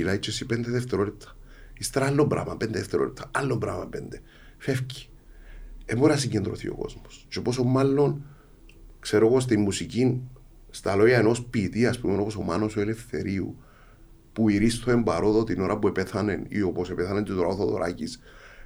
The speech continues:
μνημονεύκουν τους, ξέρω εγώ, δέκα εκατομμύρια Έλληνες μνημονεύκουν τους κι άλλοι τόσοι ξένοι, και να πούν και να γράψουν και να ποστάρουν μες στα social media τα, το έργο τους και το μεγαλείο τους, ενώ στην καθημερινότητα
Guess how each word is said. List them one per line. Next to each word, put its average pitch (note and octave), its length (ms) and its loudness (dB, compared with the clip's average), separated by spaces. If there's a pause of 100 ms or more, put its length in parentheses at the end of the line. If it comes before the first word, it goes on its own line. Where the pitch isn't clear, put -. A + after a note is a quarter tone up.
μνημονεύκουν G#2+ 760 2
τους, F#2+ 540 -2 (120)
ξέρω G2 200 2
εγώ, G#2 100 4
δέκα G#2+ 200 6
εκατομμύρια G2 480 2
Έλληνες G2 320 0
μνημονεύκουν G2+ 580 0
τους F#2 160 -6
κι A2 100 0
άλλοι G2+ 180 2
τόσοι F#2+ 300 0
ξένοι, G2+ 400 2 (640)
και A2 120 4
να G#2+ 200 6
πούν A#2+ 200 4
και A#2 100 6
να G#2+ 140 4
γράψουν G#2+ 460 0
και G2+ 100 -2
να G#2 320 0
ποστάρουν G2 580 2
μες G2+ 140 0
στα G2 140 -4
social G2+ 280 -4 (100)
media G2 280 0
τα, - 460 -8
το E2+ 120 2
έργο G2 320 2
τους G2+ 160 -4
και - 160 -2
το F#2 120 0
μεγαλείο E2 500 0 (100)
τους, - 280 -4 (680)
ενώ C3+ 180 4
στην D3 200 0
καθημερινότητα D3 800 4